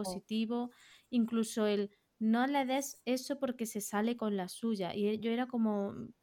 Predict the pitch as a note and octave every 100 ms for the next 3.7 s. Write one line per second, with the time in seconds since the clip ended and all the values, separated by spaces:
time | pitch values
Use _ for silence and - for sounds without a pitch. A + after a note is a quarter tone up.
0 | - A3 G#3 G#3+ G3+ G3+ - G#3+ B3 A#3+
1 | A#3+ A#3+ A#3 A#3 A#3+ A3+ A3 G#3+ G#3+ -
2 | - A3+ A#3 A3+ G#3+ G#3 G3 - F#3 -
3 | - A#3 - G3 G3 F#3